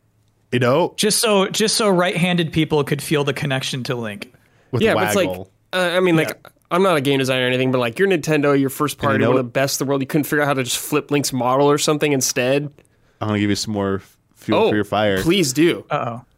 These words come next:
Speaker 1: Why didn't they give me a different hand option in Skyward Sword?
Speaker 3: I don't know, 'cause they,
Speaker 1: When that,
Speaker 3: Miyamoto's
Speaker 1: that,
Speaker 3: left-handed.
Speaker 1: that has more precise movement where it matters. So, what, like, they justified flipping the world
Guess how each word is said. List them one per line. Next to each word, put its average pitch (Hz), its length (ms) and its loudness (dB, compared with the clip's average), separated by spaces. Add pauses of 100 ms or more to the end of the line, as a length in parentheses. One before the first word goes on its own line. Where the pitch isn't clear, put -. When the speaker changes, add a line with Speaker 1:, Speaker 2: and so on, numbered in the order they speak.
(120)
Speaker 1:
Why 117 180 0
didn't 117 140 0
they 113 100 0
give 113 140 0
me 113 120 0
a 107 40 0
different 110 300 -2
hand 107 260 -2
option 104 360 -2
in 95 120 -4
Skyward 104 440 -2
Sword? 101 520 -2
Speaker 3:
I 135 100 -4
don't 131 180 0
know, 190 140 2
'cause 139 180 -6
they, 127 240 -2 (300)
Speaker 1:
When 156 140 2
that, 320 140 2
Speaker 3:
Miyamoto's 339 340 2
Speaker 1:
that, 147 120 2
Speaker 3:
left-handed. - 340 0
Speaker 1:
that 196 40 4
has 190 180 0
more 180 280 2
precise 175 680 2
movement 160 460 2
where 135 140 2
it 113 80 -4
matters. 131 720 -2 (400)
So, 147 500 2 (540)
what, 135 440 2
like, 139 140 2
they 143 140 4
justified 143 760 0
flipping 147 380 0
the 127 80 2
world 123 600 0